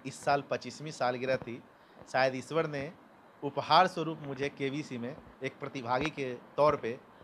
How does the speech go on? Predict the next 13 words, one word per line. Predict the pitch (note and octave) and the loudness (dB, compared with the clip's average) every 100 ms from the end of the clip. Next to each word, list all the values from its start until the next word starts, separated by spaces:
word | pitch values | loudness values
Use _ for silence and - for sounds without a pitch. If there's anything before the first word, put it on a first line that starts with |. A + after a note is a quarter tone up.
| - | -4
अमिताभ | B2+ B2 D#3 | -2 4 4
बच्चन | C#3+ D3 C#3+ C#3 | 4 0 -2 -6
जी | |
के | C3+ | -8
साथ | C3+ B2+ A#2+ | -4 -4 -2
हॉट | B2+ | -2
सीट | C3 A#2 | -2 -8
पर | B2+ | -6
बैठने | A2+ A2 A#2 | -6 -6 -8
का | A2+ | -8
मौका | G#2+ G2+ G#2+ | -10 -10 -10
दिया, | G2 | -10
सर। | F#2 | -14